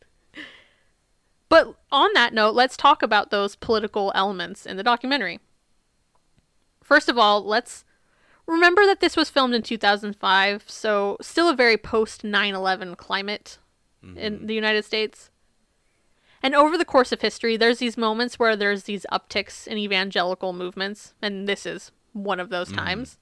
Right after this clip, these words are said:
Speaker 1: So keeping that in mind, early in the film, Becky talks about how people in the Middle East training kids, are training kids to use rifles and machine guns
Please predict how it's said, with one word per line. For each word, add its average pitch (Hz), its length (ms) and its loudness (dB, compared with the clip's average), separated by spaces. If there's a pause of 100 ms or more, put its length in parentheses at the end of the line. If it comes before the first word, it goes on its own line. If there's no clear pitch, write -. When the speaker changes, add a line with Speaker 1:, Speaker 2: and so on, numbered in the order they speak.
(1300)
Speaker 1:
So - 160 -2
keeping 330 340 0
that 277 140 6
in 233 100 0
mind, 190 460 -2 (680)
early 311 320 2
in 320 80 0
the 285 80 0
film, 247 340 0
Becky 226 300 -2
talks 214 320 0
about 208 300 2
how 196 240 4
people 294 380 -2
in 262 60 -2
the 247 80 -2
Middle 226 260 0
East - 420 -6 (120)
training 226 360 -2
kids, 226 380 0 (100)
are 226 100 4
training 330 320 0
kids 233 260 0
to 233 100 -8
use 196 280 -8
rifles 226 580 0 (280)
and 170 100 -12
machine 233 380 -2
guns 226 400 -2